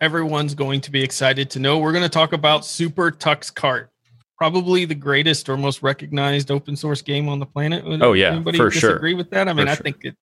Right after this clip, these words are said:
Speaker 1: I think we could say that. So the beloved Super Tux Kart has a new release candidate out. It's amazing to see this game still to this day getting updates and improvements after all of these years. One of the most important changes for this release is that they ported to a low-level Windows creation input,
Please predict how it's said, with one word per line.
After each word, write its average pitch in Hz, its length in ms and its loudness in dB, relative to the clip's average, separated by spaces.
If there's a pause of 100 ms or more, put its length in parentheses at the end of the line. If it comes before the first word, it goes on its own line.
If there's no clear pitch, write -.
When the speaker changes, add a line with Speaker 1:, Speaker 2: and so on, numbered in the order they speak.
(120)
Speaker 1:
I 190 40 -14
think 180 180 -6
we 131 80 -10
could 127 160 -16
say 123 160 -8
that. 120 220 0 (400)
So 175 100 0
the 165 140 2
beloved 175 320 2
Super 185 440 -4
Tux - 380 -4
Kart 151 320 2
has 143 240 -2
a 135 100 2
new 143 220 0
release 143 340 2
candidate 127 460 -2
out. 117 240 2 (420)
It's - 380 -2
amazing 156 600 4
to 143 100 -4
see 143 240 2
this 135 180 0
game 127 340 -4
still 156 440 2
to 147 160 -2
this 135 200 0
day 123 320 2
getting 127 380 2
updates 135 600 0
and 143 100 6
improvements 131 640 0
after 127 480 -2
all 135 220 2
of 147 100 -2
these 143 240 2
years. 120 420 -4 (500)
One 165 140 4
of 156 220 2
the 156 140 2
most 151 260 2
important 185 460 -4
changes 147 340 2
for - 100 -6
this 139 240 -2
release 139 400 0
is 131 140 -2
that 139 220 0
they 143 80 2
ported 151 340 -2
to 147 140 0
a 135 100 2
low-level 147 680 2
Windows 160 360 0
creation 147 500 0
input, 180 580 0